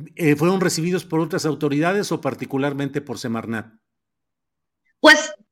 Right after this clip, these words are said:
Speaker 2: de hecho, estaban, estaban, nuestros compañeros estaban, eh,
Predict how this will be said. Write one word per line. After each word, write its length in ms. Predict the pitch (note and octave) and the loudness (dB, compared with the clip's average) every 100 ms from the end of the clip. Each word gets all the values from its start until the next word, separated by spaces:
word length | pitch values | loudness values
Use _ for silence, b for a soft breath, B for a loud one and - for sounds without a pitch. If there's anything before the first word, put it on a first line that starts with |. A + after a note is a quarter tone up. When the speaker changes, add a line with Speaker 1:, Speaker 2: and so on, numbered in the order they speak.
| - | -2
Speaker 2:
de 260 | A#3+ D4+ | 6 6
hecho, 180 | D4+ D4+ G#4 D4 A#3 - - | 6 6 8 8 4 -2 6
estaban, 640 | C#4+ C#4+ D4+ D#4 F#4 F4 | 6 8 8 10 10 8
estaban, 580 | C#4 C#4+ D4 D4 F4 F4 D4+ | 4 4 8 10 12 10 6
nuestros 460 | C4 C#4 C#4 B3 C4+ | 8 8 8 4 0
compañeros 600 | - B3 B3 A3+ A3+ D#4 | 0 2 4 4 2 0
estaban, 680 | D#4 - A#3+ A#3+ C4 C4+ G#3+ _ _ _ | -12 0 6 8 8 6 2 _ _ _
eh, 360 | G#3 A#3 A3 G#3 | 10 12 12 10